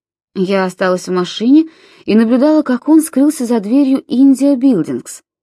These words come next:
Он вполне мог пойти и в любой из офисов на любом этаже,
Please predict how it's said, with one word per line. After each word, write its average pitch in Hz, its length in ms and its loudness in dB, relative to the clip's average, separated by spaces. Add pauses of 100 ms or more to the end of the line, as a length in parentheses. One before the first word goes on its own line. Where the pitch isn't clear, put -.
(500)
Он 202 120 0
вполне 208 400 -4
мог 214 200 -4
пойти 214 400 -4
и - 20 -6
в 190 60 -6
любой 226 360 0
из 202 80 -2
офисов 185 360 -6
на 190 60 0
любом 180 360 0
этаже, 170 380 -6